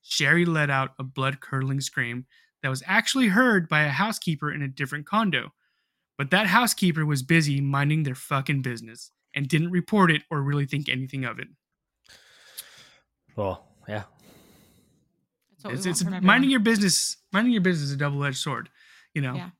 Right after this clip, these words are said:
Speaker 1: should you get involved in case it is something serious like this, or should you mind your business?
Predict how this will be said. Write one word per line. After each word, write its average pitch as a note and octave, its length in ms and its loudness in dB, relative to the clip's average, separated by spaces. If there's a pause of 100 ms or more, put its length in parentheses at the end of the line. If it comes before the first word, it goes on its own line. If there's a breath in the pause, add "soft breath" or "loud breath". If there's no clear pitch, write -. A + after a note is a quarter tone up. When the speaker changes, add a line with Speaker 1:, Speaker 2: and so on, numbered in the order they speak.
(140)
Speaker 1:
should C#3 380 -2
you F#3 100 6
get F#3 160 4
involved G3 420 4
in F#3+ 80 0
case F#3+ 260 0
it F3 80 -2
is F#3 120 0
something G3+ 240 -2
serious G3+ 300 -4
like G#3 160 -6
this, A3 240 -6
or D3 160 -6
should C3+ 240 -6
you C3+ 100 -4
mind B2 320 -10
your D#3+ 80 -4
business? F#3+ 500 -2